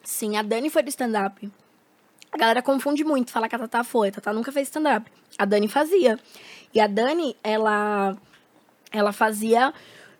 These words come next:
stand-up, assim, numa época que era só cara.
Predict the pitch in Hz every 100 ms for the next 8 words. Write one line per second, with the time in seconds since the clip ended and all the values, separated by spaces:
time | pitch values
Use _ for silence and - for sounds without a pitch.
0 | _ 247 - 262 226 214 247 339 330 285
1 | 247 254 226 214 269 330 311 - 453 523
2 | - 427 427 - 480 480 415 269